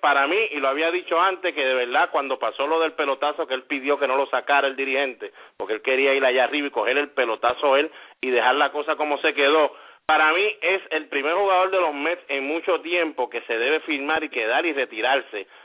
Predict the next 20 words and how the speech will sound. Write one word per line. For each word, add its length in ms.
a 200
las, 220
a 160
los 180
Chipper 380
Jones 240
en 120
Atlanta. 540
Para 280
mí 200
ese 300
jugador 440
debe 180
pasar 520
con 160
el 100
equipo 240
de 100
los 40
Mets. 240